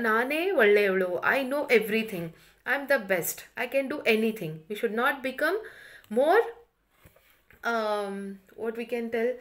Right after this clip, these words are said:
um, selfish or else, uh, more overconfident that I know everything. Everyone are praising me. We should not become that. We should be like very,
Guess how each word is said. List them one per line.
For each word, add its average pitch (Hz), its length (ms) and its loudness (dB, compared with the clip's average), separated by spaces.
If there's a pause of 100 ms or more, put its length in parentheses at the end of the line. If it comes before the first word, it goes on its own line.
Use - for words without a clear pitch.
(440)
um, 190 680 -10 (480)
selfish 208 720 -6 (300)
or 208 160 -8
else, 196 440 -8 (440)
uh, 190 240 -6
more 220 320 2
overconfident 247 1000 6 (240)
that 214 240 -2 (120)
I 240 140 -2
know 262 220 -2
everything. 196 580 -6 (100)
Everyone 233 460 -4
are 226 140 -4
praising 190 580 -6
me. 180 220 -12
We 233 80 -8
should 233 180 -10
not 240 240 -4
become 180 360 -8
that. 139 200 -14 (400)
We 254 80 -8
should 240 360 -6
be 330 280 -4 (300)
like - 260 -4
very, 330 520 -2